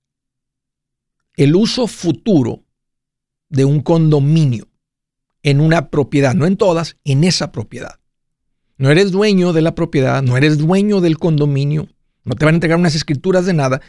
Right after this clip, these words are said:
simplemente te dicen, tú tienes acceso a usar la semana número treinta y seis,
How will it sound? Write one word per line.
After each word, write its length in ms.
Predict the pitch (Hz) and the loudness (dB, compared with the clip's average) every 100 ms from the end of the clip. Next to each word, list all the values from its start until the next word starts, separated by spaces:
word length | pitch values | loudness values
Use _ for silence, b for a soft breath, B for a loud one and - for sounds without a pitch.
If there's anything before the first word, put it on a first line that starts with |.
| b b | b b
simplemente 520 | 147 175 170 160 165 | -4 0 0 0 0
te 80 | 147 | 0
dicen, 200 | 139 127 | -2 -2
tú 160 | 170 | -4
tienes 320 | 170 180 - - b b b b b b | -2 -2 -2 -10 b b b b b b
acceso 720 | 147 - 180 165 - - - - | -6 -4 -4 -4 -4 -8 -10 -2
a 80 | 147 | -2
usar 580 | 139 - 160 175 - _ _ _ _ _ | -2 -2 -2 -2 -6 _ _ _ _ _
la 160 | - 143 | -2 0
semana 420 | - 139 147 165 | 0 -2 0 0
número 360 | 160 156 160 151 | 2 2 0 -2
treinta 420 | 139 127 117 120 | -2 -2 -2 -2
y 80 | 107 | -2
seis, 640 | - 165 202 - - - | -2 -2 -4 -6 -14 -16